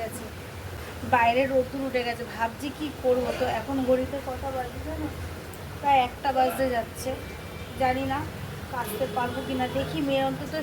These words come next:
সাদা জামাটা কেচে দিই, আর স্কার্ট শোকাবে না, তাহলে যদি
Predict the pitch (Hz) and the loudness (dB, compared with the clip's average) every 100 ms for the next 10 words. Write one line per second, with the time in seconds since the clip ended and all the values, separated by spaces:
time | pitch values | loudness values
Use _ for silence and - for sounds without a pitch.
0 | - - 233 254 262 285 285 311 294 262 | -4 -2 4 4 6 4 2 0 0 -2
1 | 254 240 208 - - - - - 233 - | 0 -2 -2 -8 -10 -12 -12 -6 -4 -2
2 | - 254 262 - 269 269 254 247 262 311 | 0 2 2 0 4 4 4 2 0 -4
3 | 294 262 233 226 240 254 | -8 -6 -6 -4 -2 -2